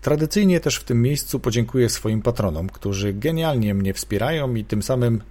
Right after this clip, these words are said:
biorą realny wpływ, czy też biorą realny udział w rozwoju tego podcastu. Mają nie tylko dostęp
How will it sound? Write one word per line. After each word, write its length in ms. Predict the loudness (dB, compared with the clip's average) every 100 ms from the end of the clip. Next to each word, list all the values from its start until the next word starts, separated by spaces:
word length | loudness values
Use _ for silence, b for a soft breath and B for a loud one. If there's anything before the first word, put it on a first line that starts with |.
| -2
biorą 300 | 0 0 2
realny 420 | 2 2 2 0
wpływ, 440 | -2 0 0 -2 -16 B B B -14
czy 100 | -6
też 220 | -6 -6 -6
biorą 320 | 2 2 2
realny 400 | 2 0 2 0 -2 -2
udział 440 | 0 2 0 -2 -10 B B
w 80 | 0
rozwoju 640 | 0 2 2 2 0 -2 -6 -16 -12
tego 180 | -6 -6
podcastu. 580 | -4 -6 -4 -6 -8 -14 -14 -18 -18 B B B B B
Mają 240 | 0 2 2
nie 120 | 0
tylko 220 | -2 0
dostęp 440 | 2 2 2 0